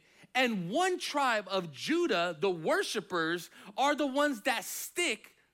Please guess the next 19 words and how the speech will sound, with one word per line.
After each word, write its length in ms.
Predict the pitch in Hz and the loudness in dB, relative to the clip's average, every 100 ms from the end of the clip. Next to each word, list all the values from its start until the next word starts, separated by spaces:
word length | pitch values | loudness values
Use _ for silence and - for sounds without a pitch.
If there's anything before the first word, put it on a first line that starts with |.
| _ | _
with 300 | 151 254 254 - _ - 135 | -4 0 -2 -4 _ -20 -2
David. 400 | 208 240 180 - 480 415 | 0 2 0 0 -2 -2
Imagine 520 | 320 453 539 311 202 | -2 0 0 0 -2
this. 360 | 143 107 - - _ _ _ _ _ _ _ _ _ _ | -4 -6 -14 -20 _ _ _ _ _ _ _ _ _ _
This 300 | - 440 - | 0 0 0
is 240 | 320 320 254 | -2 -2 -2
probably 520 | - 294 302 277 262 | -8 -4 -2 0 -2
devastating 920 | 165 - 330 359 285 - 202 160 139 | -4 -2 0 0 -4 -4 -4 -4 -6
for 160 | 131 143 | -10 -10
David 340 | 135 131 120 | -6 -6 -8
at 140 | 110 104 | -12 -14
this 180 | 113 131 | -18 -14
moment. 360 | 110 104 104 _ _ _ _ - - | -14 -14 -18 _ _ _ _ -18 -2
All 280 | 302 381 403 | 2 4 2
his 260 | 294 311 | 2 0
buddies, 760 | 220 165 285 294 165 120 - - _ - 170 | -2 0 2 2 -2 -10 -14 -16 _ -20 -10
all 320 | - 302 392 381 | 0 4 4 4
his 260 | 302 247 | 0 -2
friends 680 | - - 370 294 170 165 | -6 -2 2 2 2 -2